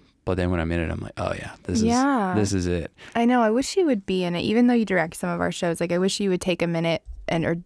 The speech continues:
Speaker 2: play a game with us, like, at least once or twice throughout the show.
Speaker 1: Yeah.
Speaker 2: Like, why not? You know, to me,
Speaker 1: Yeah.
Speaker 2: it doesn't seem like, 'cause they're city shows. Like, if it,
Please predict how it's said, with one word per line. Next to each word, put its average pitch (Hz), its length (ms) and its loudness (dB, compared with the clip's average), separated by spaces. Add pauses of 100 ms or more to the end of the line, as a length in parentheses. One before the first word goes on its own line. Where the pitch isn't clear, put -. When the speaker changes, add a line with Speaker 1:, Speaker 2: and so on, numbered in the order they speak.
(160)
Speaker 2:
play 185 200 2
a 170 40 0
game 165 320 -2
with - 160 -4
us, - 280 -4
like, - 460 -4
at - 140 0
least 185 260 -6
once 170 200 -4
or 160 60 -2
twice 156 280 -4
throughout - 240 -6
the - 80 -6
show. - 180 -4 (340)
Speaker 1:
Yeah. 113 360 0
Speaker 2:
Like, 208 120 0
why 254 140 4
not? 269 320 0 (100)
You 196 160 -4
know, 170 180 -2
to - 160 2
me, 247 100 6
Speaker 1:
Yeah. 240 60 4
Speaker 2:
it 196 120 -2
doesn't 180 260 -8
seem 170 240 -6
like, 160 280 -6 (720)
'cause 226 140 0
they're 202 140 2
city 202 320 0
shows. 160 440 -6
Like, 165 180 -4
if 190 100 -4
it, - 60 -2